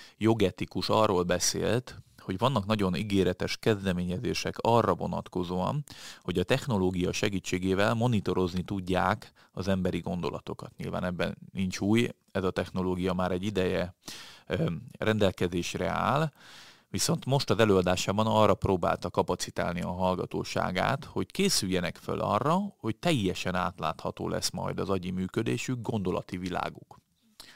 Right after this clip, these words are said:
Az ő elmondása szerint már most vannak olyan fül mögé helyezthető kis mini tetoválások, fülhallgatók,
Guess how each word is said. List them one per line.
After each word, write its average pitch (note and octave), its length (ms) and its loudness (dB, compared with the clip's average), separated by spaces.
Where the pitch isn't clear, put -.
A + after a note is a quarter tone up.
Az F2+ 120 -4
ő A2+ 100 8
elmondása G2 560 2
szerint B2 420 -4
már F2 140 -2
most G#2+ 240 -2
vannak G2 320 -2
olyan F2 180 -2
fül G#2 240 2
mögé F#2 320 2
helyezthető F2+ 760 -2
kis - 320 -8
mini G#2 260 2
tetoválások, F2 920 2
fülhallgatók, F2+ 760 0